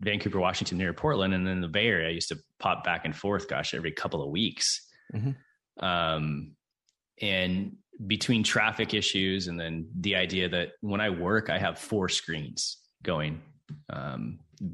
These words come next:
Speaker 1: with all of the different financial planning software, the investment,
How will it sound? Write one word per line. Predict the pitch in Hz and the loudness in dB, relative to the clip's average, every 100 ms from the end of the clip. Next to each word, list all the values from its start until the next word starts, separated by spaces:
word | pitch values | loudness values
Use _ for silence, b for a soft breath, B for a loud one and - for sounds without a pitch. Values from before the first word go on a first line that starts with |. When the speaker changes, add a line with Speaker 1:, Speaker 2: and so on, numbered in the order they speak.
| 80 | -4
Speaker 1:
with | 92 85 | -2 0
all | 87 82 | 2 2
of | 82 78 | 0 -2
the | 78 | -2
different | 80 80 76 B B B B B - | -2 -4 -6 B B B B B -4
financial | 101 101 101 | 0 2 0
planning | - 98 92 | 0 2 2
software, | - 87 87 95 90 | 2 2 2 0 0
the | 87 | -2
investment, | 82 90 - 80 | -2 -2 -2 -4